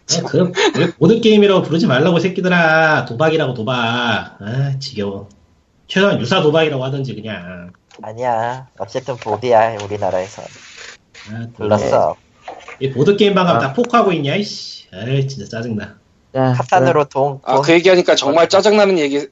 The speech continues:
Speaker 4: 해줄게.
Speaker 2: 해봐.
Speaker 1: 안 해도 돼요. 넘어가요.
Speaker 2: 해봐,
Speaker 4: 우리
Speaker 2: 해봐.
Speaker 4: 동네에 보드 게임 방 세웠다고 그 입간판을 세웠는데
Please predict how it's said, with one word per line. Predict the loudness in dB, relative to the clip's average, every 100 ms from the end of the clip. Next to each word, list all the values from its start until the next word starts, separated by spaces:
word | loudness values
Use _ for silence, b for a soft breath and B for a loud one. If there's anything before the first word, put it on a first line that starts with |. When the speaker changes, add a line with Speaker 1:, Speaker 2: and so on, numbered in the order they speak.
| -8
Speaker 4:
해줄게. | -10 -8 -6 -6 -6 _ _ _ _
Speaker 2:
해봐. | -6 2 2
Speaker 1:
안 | 2
해도 | -2
돼요. | -6 -6 -6
넘어가요. | -6 -10 -12 -14 -18 _ _ _ _ -2
Speaker 2:
해봐, |
Speaker 4:
우리 | 2
Speaker 2:
해봐. | 4 4
Speaker 4:
동네에 | 4 4 4 4 2 0
보드 | -8 -6 -6 2
게임 | 4 4
방 | 4 0 -2 -6
세웠다고 | -2 0 0 2 0 -2 -6 -6 -8 -10 _ _ _ _
그 | -16
입간판을 | -6 -4 -2 -2 -2
세웠는데 | 2 2 2 0 2 2 0